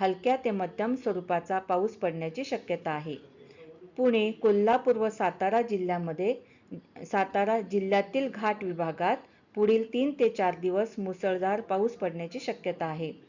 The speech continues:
त्यामुळे या जिल्ह्यांना येलो अलर्ट दिला आहे. मराठवाड्यात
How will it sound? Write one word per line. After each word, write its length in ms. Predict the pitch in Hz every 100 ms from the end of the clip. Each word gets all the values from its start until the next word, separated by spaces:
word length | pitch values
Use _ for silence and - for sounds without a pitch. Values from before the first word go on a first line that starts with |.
| - - - - -
त्यामुळे 480 | 277 285 220 202 190
या 200 | 214 240
जिल्ह्यांना 560 | 226 180 175 175 202
येलो 380 | 220 185 180 202 202
अलर्ट 280 | 185 214 247
दिला 300 | 180 165 160
आहे. 280 | 156 156 139 - - - -
मराठवाड्यात 600 | 202 226 277 277 202 185